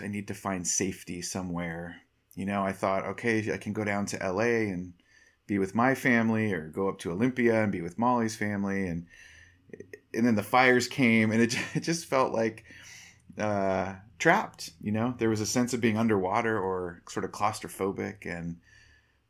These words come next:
uh, as it got worse, you know, there was just this sense that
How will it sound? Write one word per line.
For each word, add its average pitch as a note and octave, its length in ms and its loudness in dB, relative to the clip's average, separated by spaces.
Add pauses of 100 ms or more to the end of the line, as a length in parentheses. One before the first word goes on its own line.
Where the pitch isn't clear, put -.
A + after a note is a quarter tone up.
uh, F2+ 320 -8
as G2 240 -2
it G2 60 -2
got G2 320 0
worse, A2+ 360 0
you G#2 100 -2
know, F#2 200 -2
there F#2+ 140 0
was F#2+ 120 -4
just - 240 -4
this G2 160 -4
sense F#2 380 -4
that F2 220 -4